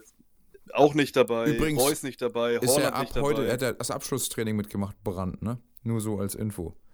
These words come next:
Speaker 2: Der ist jetzt also wieder spielfähig.
Speaker 1: Ja, der ist ja auch immer für eine Überraschung gut. Ich hoffe ja, dass, äh, der Marco Rose den nochmal hinbekommt, aber er wäre halt kein großer Faktor im Spiel gegen Mönchengladbach gewesen, glaube ich.
Speaker 2: Hm.
Speaker 1: Ähm,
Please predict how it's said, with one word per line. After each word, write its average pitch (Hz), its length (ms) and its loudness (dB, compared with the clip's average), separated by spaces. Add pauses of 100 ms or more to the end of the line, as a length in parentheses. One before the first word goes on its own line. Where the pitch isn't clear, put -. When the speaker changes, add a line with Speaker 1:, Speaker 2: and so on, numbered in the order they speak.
(300)
Speaker 2:
Der 101 120 -2
ist 101 120 -6
jetzt 104 160 -6
also 104 240 -4
wieder 98 340 -2
spielfähig. 90 680 -6 (520)
Speaker 1:
Ja, 135 360 0 (240)
der 117 320 8
ist 165 100 -2
ja 160 60 4
auch 147 120 0
immer 160 180 -2
für 151 100 -10
eine 147 100 -2
Überraschung 123 420 -2
gut. 113 180 -10
Ich 110 100 -12
hoffe 151 220 -2
ja, 131 80 2
dass, 120 260 -4
äh, 120 220 -4
der 113 240 -4
Marco 120 260 -6
Rose 123 320 -4
den 113 120 -4
nochmal 110 200 -4
hinbekommt, 123 460 -2
aber 110 160 -2
er 110 180 -4
wäre 131 300 2
halt 120 220 -2
kein 123 300 -2
großer 123 500 -2
Faktor 139 720 -4 (380)
im 143 180 2
Spiel 131 320 0
gegen 113 180 -2
Mönchengladbach 117 640 -4
gewesen, 113 500 -6
glaube 117 480 6
ich. 147 420 -8
Speaker 2:
Hm. 98 340 -4 (120)
Speaker 1:
Ähm, 113 480 -4